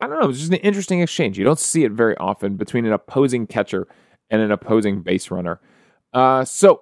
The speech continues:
then we come up in the sixth inning, and now it's Kwan's turn to lead things off with a single. Um, he gets us rolling. He shoots a ground ball through into left field.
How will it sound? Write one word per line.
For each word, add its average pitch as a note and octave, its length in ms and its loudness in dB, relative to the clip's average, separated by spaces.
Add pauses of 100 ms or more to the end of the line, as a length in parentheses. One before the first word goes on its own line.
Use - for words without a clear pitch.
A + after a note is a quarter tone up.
then F#3 320 0
we F#3+ 120 2
come G#3 340 0
up F#3 200 0
in D#3 160 0
the A#2+ 80 0
sixth - 460 -8
inning, D#3+ 320 2 (320)
and D3+ 140 -2
now F#3+ 180 0
it's G3 100 0
Kwan's F#3 600 -2
turn C3+ 180 0
to A2+ 80 2
lead A2+ 320 0
things G#2+ 300 0
off G2 240 -2 (340)
with A2 220 0
a G2+ 60 -2
single. F2+ 540 -4 (400)
Um, A2+ 320 -2
he - 360 -4
gets D#3+ 240 0
us - 160 -8
rolling. A2 340 0
He - 320 -4
shoots - 460 -4
a A2+ 80 -8
ground B2 400 -2
ball B2+ 160 2
through C3 320 -2
into G2+ 160 0
left F2+ 220 -4
field. D#3+ 500 2